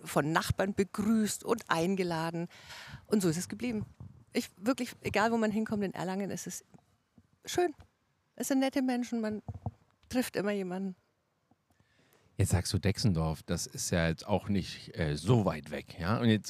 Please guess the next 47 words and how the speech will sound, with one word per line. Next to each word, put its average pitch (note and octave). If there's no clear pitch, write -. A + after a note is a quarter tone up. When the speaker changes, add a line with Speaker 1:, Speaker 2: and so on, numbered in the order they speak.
Speaker 2:
ist B2
es A2
aber A#2+
mittlerweile G#2
ein F2
bisschen F2+
verlagert G2
worden. C#3+
Oder G#2
bist -
du C#3+
noch C#3
in C#3+
Dexendorf? B2+
Und A2+
was -
machst -
du -
eigentlich F2
genau, D#2
wenn G#2+
man G2
Speaker 1:
<clears throat> -
Speaker 2:
beruflich G#2+
fragen G2
darf? E2+
Speaker 1:
Beruflich B3
bin F#3+
ich F#3
jetzt E3+
bei D#3+
der B2
Uni, B3
bei -
der C#3
F -
A -
U B3
und F#3+
betreue D#3+
dort D#3
die C#3+
Gästehäuser. A#3+
Ähm, D3
da -
werden, D3
äh, A2+